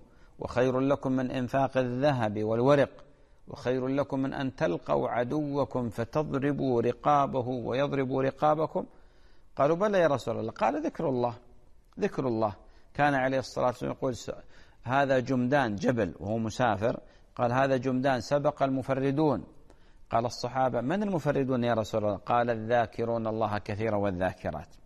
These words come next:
الذاكرون الله كثيرًا والذاكرات. إذن ذكر الله ينبغي أن يكون على لسانك. رطب لسانك بذكر الله، اذكر الله قائماً وقاعداً وعلى جنب، اذكر الله حال العمل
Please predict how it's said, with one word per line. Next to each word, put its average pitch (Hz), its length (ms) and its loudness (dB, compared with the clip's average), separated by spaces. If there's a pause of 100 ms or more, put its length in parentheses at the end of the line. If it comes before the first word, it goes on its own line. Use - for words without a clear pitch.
(720)
الذاكرون 110 640 0
الله 107 260 0
كثيرًا 135 560 2 (420)
والذاكرات. 104 560 -2 (140)
إذن 123 280 -2 (420)
ذكر 147 280 -4
الله 135 240 2
ينبغي 131 360 -2
أن 120 80 -2
يكون 123 300 -2
على 113 280 2
لسانك. 107 480 0 (520)
رطب 135 460 -2
لسانك 139 580 -2
بذكر 113 420 -2
الله، 92 280 0 (420)
اذكر 139 380 -2
الله 117 320 0
قائماً 104 680 0
وقاعداً 127 640 -2
وعلى 139 340 0
جنب، 147 240 -2 (600)
اذكر 135 380 0
الله 123 640 0
حال 120 320 -2
العمل 113 520 0